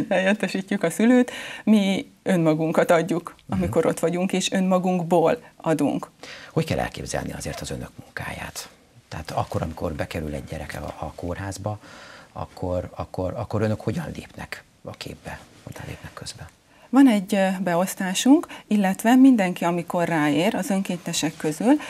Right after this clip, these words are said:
Speaker 1: akkor megyünk foglalkozást tartani. Nekünk is van egy saját egyenruhánk, egy ilyen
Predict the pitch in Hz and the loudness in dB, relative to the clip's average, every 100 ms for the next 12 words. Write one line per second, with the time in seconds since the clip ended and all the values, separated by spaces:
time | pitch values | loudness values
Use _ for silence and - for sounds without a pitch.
0 | - - 190 - 190 202 190 175 - - | -14 -14 -10 -4 0 0 -2 -6 -4 -4
1 | - - - - - - - - - - | -4 -6 -8 -6 -8 -6 -8 -6 -6 -6
2 | - - - - - 240 302 262 208 190 | -8 -14 -16 -16 0 4 6 6 4 0
3 | - 202 196 175 185 - - 220 190 202 | 0 2 2 2 -2 0 2 4 4 2
4 | 185 170 160 156 156 170 196 277 - - | 0 2 2 0 -2 0 4 2 0 -16
5 | - - 190 202 196 190 202 | -10 -4 0 2 2 2 0